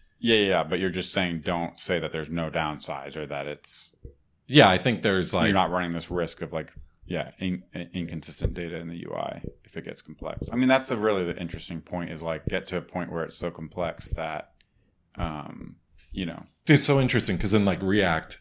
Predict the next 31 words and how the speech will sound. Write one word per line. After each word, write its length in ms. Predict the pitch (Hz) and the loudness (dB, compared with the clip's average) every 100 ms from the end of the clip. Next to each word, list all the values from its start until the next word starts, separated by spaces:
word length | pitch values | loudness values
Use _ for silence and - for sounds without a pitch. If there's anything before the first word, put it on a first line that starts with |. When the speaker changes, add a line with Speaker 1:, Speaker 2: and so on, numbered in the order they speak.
| _ | _
Speaker 2:
if 160 | 101 - | -8 2
we 120 | 101 | 4
ever, 140 | 104 104 | 6 2
if 140 | 98 | 0
we 100 | 101 | 2
had 160 | 104 101 | 2 0
to 60 | |
call, 260 | - 101 92 | 0 4 4
like, 300 | 82 76 - | 4 0 -4
component 460 | - 73 87 80 76 | -8 -4 -4 -4 -4
dot 200 | 73 - | -6 -4
re-render 580 | 76 71 71 80 82 - | -6 -6 -6 -6 -8 -8
Speaker 1:
Yeah. 260 | 98 82 - | -4 -4 -4
Speaker 2:
in 160 | 92 | -6
React, 380 | - 73 80 80 | -2 -2 -2 -2
there 100 | - | -2
was 120 | 95 - | 0 0
Speaker 1:
Yeah. 60 | 80 | -2
Speaker 2:
just, 120 | - | -4
like, 300 | 78 73 - _ | -6 -8 -14 _
here's 380 | - - 107 110 | -10 -2 0 0
this, 260 | 104 87 - | 0 -2 -2
like, 400 | 82 76 - - _ _ _ _ | -2 -4 -8 -20 _ _ _ _
thing, 400 | - 85 69 67 - | -2 -2 -4 -10 -12
and 120 | 85 | -8
you 60 | |
just 160 | 78 80 | -8 -8
call 160 | - 76 | -8 -8
component 440 | - 71 78 71 | -10 -8 -8 -6
dot 180 | - - | -8 -8
re-render. 500 | 69 69 69 - | -10 -12 -14 -16